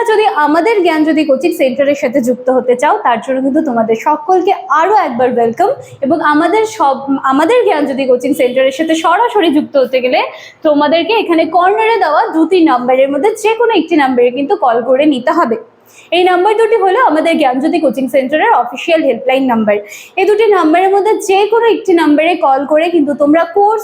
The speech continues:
ফি রিলেটেড যদি কিছু কোয়ারিজ থাকে সেটা জানতে পারো। এছাড়া শুধুমাত্র কোর্স ফি নয়, অনেকের, অনেক বাচ্চাদের কিন্তু সাবজেক্টসগুলো নিয়েও অনেক কনফিউশন এখনো আছে,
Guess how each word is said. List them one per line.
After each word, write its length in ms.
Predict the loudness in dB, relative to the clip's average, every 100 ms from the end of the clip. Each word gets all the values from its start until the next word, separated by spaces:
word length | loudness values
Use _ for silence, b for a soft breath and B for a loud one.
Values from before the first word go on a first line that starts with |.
| -2
ফি 140 | 0
রিলেটেড 500 | 2 0 0 0 -2
যদি 200 | 0 0
কিছু 220 | 0 0 -2
কোয়ারিজ 440 | 0 0 0 -2 -2
থাকে 200 | -4 -4
সেটা 280 | -6 -4 0
জানতে 320 | 0 0 0
পারো। 220 | 0 0 0 -4 B B
এছাড়া 340 | -2 0 0 2
শুধুমাত্র 480 | 2 2 2 0 0
কোর্স 400 | 2 2 0 0
ফি 180 | 2
নয়, 220 | 2 2 2
অনেকের, 480 | 2 0 0 0 2
অনেক 360 | 2 0 0
বাচ্চাদের 500 | -2 -2 -2 0 2
কিন্তু 280 | 2 2 2 0 0
সাবজেক্টসগুলো 680 | -2 -2 -6 -4 0 2 4
নিয়েও 280 | 4 4
অনেক 540 | 2 2 0 0 0 0
কনফিউশন 440 | 0 0 -2 -2 -4
এখনো 360 | -4 -2 2 2
আছে, 320 | 2 0 -2